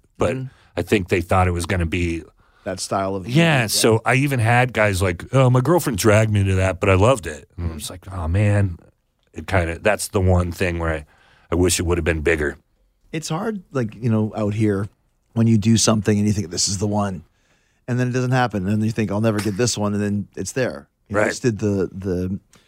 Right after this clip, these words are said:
Speaker 2: the new Kevin Smith movie, Jay and Silent Bob Reboot, and the part that I had is pretty good. I play Ku Klux Klan leader, and I'm in the
Speaker 1: <laughs>
Speaker 2: scene where, where Silent Bob speaks, which is once a movie. It's a pretty big scene.
Speaker 1: Right.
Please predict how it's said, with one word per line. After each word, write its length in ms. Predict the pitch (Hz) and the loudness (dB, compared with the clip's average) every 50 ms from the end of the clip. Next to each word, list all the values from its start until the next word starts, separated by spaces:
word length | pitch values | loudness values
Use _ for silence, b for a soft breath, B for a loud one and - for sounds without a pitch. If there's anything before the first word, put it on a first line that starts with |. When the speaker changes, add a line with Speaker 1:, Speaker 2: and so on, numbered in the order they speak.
| b b b b | b b b b
Speaker 2:
the 140 | 101 113 113 | -4 -2 0
new 140 | 117 120 110 | 0 0 0
Kevin 260 | - 127 117 107 107 | 0 0 -2 0 -2
Smith 280 | 101 - 117 120 110 - | -4 -4 -4 -4 -2 -2
movie, 220 | 123 110 104 107 107 | -2 0 0 0 0
Jay 160 | 95 110 107 | 0 0 0
and 140 | 107 107 101 | 0 0 0
Silent 220 | - 110 107 104 | 0 -2 -2 0
Bob 200 | 101 104 104 98 | 0 0 -2 0
Reboot, 400 | 107 113 107 107 107 104 98 98 - _ _ _ _ _ _ _ _ _ _ - | -2 -2 -2 0 0 -2 -2 -2 -6 _ _ _ _ _ _ _ _ _ _ -8
and 160 | 139 139 131 | -6 -4 -4
the 60 | 127 | -6
part 300 | - - 143 156 165 - | -4 -2 0 0 0 0
that 120 | - 180 | 0 2
I 40 | 165 | 2
had 180 | 135 123 120 123 | 4 4 4 4
is 160 | 117 101 - | 2 0 -4
pretty 340 | - _ _ - 156 151 135 | -8 _ _ -2 0 0 2
good. 300 | 113 147 175 - 175 120 | 2 2 0 2 2 0
I 80 | 104 | 0
play 260 | 101 - - 113 107 98 | 0 0 -2 -2 -2 -2
Ku 220 | - - - 117 | -4 -4 -6 -6
Klux 300 | - - 101 90 - - | -4 -4 -6 -6 -8 -8
Klan 340 | - 123 135 139 135 127 131 | -6 -2 -2 0 0 0 0
leader, 360 | 131 131 123 127 127 123 123 | 0 0 2 2 2 2 2
and 180 | 120 104 110 98 | 2 2 2 4
I'm 100 | 107 113 | 4 4
in 100 | 110 120 | 4 4
the 60 | 113 | 2
Speaker 1:
<laughs> 80 | 101 - | 0 -2
Speaker 2:
scene 180 | 123 120 113 110 | 0 0 0 0
where, 140 | 107 104 101 | 0 -2 -4
where 200 | - - 101 98 | -4 -4 -6 -6
Silent 340 | - - 110 104 104 104 90 | -4 -2 -2 -2 -2 -2 -2
Bob 200 | 95 98 98 95 | -2 -4 -4 -4
speaks, 460 | - - - 101 104 110 107 - - | -8 -10 -6 -4 -4 -4 -4 -4 -6
which 160 | 90 82 - | -8 -6 -6
is 100 | 107 90 | -6 -4
once 240 | 87 101 107 101 - | -2 -2 -2 -2 0
a 40 | 98 | 0
movie. 260 | 104 101 104 107 110 | 2 2 4 4 4
It's 120 | 107 - - | 2 2 0
a 40 | 87 | -2
pretty 220 | - 107 107 104 | -4 -2 0 0
big 360 | 98 87 107 101 98 101 101 | -2 0 0 -2 -2 -2 -2
scene. 340 | - - - 120 113 110 104 | -6 -6 -6 -6 -6 0 2
Speaker 1:
Right. 260 | 117 113 98 87 85 | 2 2 2 0 -2